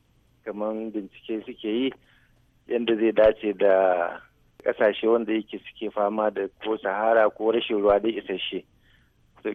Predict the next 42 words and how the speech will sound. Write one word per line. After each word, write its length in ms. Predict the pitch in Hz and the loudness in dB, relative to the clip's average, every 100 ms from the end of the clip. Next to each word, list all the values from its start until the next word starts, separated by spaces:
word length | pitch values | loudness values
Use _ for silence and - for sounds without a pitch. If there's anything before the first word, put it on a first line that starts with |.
| - | -8
kin 140 | 143 143 | -6 2
ga 120 | 143 | 6
da 220 | 143 143 | 8 8
duk 200 | 120 123 | 6 2
ba 240 | 127 127 113 | 6 8 8
waɗannan, 880 | 117 113 110 107 107 110 110 107 | 8 4 0 -2 -2 -4 -8 -4
ba 160 | 101 131 113 | 4 6 6
wannan 240 | 110 107 - | 4 -4 -6
cibiyar. 480 | - 113 104 101 - _ _ | -8 -2 4 4 2 _ _
Amma 360 | 113 110 117 127 127 - | -14 0 2 2 -2 -2
ganin 400 | 135 143 139 139 | 0 2 0 2
yanayin 360 | 143 131 123 127 | 2 2 0 0
yanda 220 | 135 123 | 0 -2
duniya 400 | 110 110 131 127 110 | -6 -6 -2 -2 -4
ke 120 | 98 - | -8 -4
canzawa 600 | 123 131 120 113 117 113 | -4 4 6 8 6 4
ana 200 | 127 113 | 0 -2
samun 320 | 117 117 117 104 | 0 0 -2 0
sauyin 320 | 110 117 110 | 4 4 2
yanayi, 400 | 117 117 110 127 - _ _ _ _ _ _ | 0 2 2 0 -6 _ _ _ _ _ _
eh, 440 | - - 52 52 - - - | -8 -2 -2 -2 -6 -16 -6
sai 80 | 120 | 0
aka 200 | 120 104 | 2 2
ga 120 | 107 | 4
ya 140 | 107 | 4
dace 480 | 104 110 107 - 95 | 6 4 4 -6 -8
gaskiya 380 | 107 104 - 113 | -6 -8 -2 2
a 80 | 110 | 2
ƙirƙiro 460 | 107 104 - 104 104 | 0 -8 -4 0 2
da 80 | 101 | 4
wannan 540 | 104 98 95 95 98 - - | 2 2 -6 -8 -10 -14 -10
cibiya 320 | 107 95 98 - | -6 0 0 0
kuma 180 | 113 - | -8 -4
suna 180 | 127 107 | -2 -2
ƙoƙari. 400 | 98 - 95 98 - - - _ - | -4 -6 -8 -8 -12 -20 -20 _ -4
Ah, 380 | 104 101 95 101 | -2 -2 -2 -4
ta 80 | - | 4
wannan 320 | 127 131 123 - | 6 6 4 0
cibiya 360 | 135 127 123 117 | -2 4 6 8
za 100 | 123 | 6
ka 120 | 123 | 4
iya 180 | 117 120 | 0 0